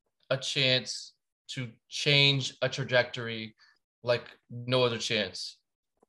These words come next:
and it's gone with Miyu Watanabe. With, with Mac-, Maki Itoh, I feel like the trajectory is just going too slowly,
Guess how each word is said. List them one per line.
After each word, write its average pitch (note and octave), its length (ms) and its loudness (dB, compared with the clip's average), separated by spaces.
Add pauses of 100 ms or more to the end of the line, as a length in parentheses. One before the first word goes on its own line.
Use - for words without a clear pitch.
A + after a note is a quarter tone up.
(120)
and B2+ 140 4
it's A2+ 140 -2
gone G2 340 -4 (760)
with A#2 180 -6
Miyu A2 260 0
Watanabe. G2+ 720 -6 (300)
With, B2+ 120 0 (160)
with C3 140 0
Mac-, D3+ 400 4
Maki C#3 380 2
Itoh, C3 420 2 (760)
I C#3+ 60 -2
feel D3 160 0
like C#3+ 120 4
the A#2 60 -8
trajectory C3 720 0
is A2+ 180 -2 (460)
just C#3+ 360 4
going B2+ 300 -2
too B2+ 140 -4
slowly, A#2 640 4